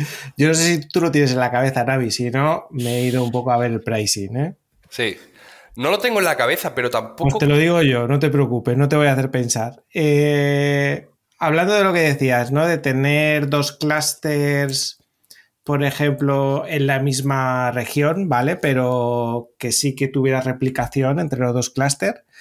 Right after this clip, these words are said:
Speaker 1: Y hablando de que tienes unos treinta teras de almacenamiento S S D, estaríamos hablando de aproximadamente unos treinta mil dólares al mes,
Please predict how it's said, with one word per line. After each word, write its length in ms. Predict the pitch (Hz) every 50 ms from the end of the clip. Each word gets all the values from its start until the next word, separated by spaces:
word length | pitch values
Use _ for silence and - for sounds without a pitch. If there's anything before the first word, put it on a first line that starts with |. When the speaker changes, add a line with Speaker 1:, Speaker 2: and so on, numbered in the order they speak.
| - - - - _
Speaker 1:
Y 80 | - 135
hablando 400 | 143 151 165 165 151 151 143 131
de 120 | 131 127
que 100 | 120 127
tienes 280 | 127 135 143 147 143 135
unos 320 | 135 131 131 127 127 123
treinta 480 | - - 143 147 147 151 147 160 156 156
teras 380 | - 156 156 147 147 147 143 139
de 180 | 143 143 143
almacenamiento 720 | 139 139 139 139 131 135 139 139 135 139 139 139 135 131 147
S 160 | 131 - 147
S 220 | 135 - - 135 131
D, 280 | 139 156 202 277 - _ _ _ _ _ _ _ _ - - - _ _ _ _ _ _ _ _ _ _ _ _ _
estaríamos 400 | 151 147 143 165 151 156 160 175
hablando 460 | 180 175 170 170 175 185 185 185 180
de 300 | 147 147 147 147 170 - - -
aproximadamente 800 | 147 131 135 139 123 139 143 143 143 151 160 147 151 165 160
unos 320 | 156 151 143 139 127 - -
treinta 480 | 143 139 135 135 131 127 131 131 127
mil 360 | 127 131 143 147 151 151 147
dólares 760 | 143 143 147 160 160 160 160 160 165 165 165 170 156 - -
al 320 | 139 127 127 127 117 120 120
mes, 500 | 120 127 127 104 - - - - -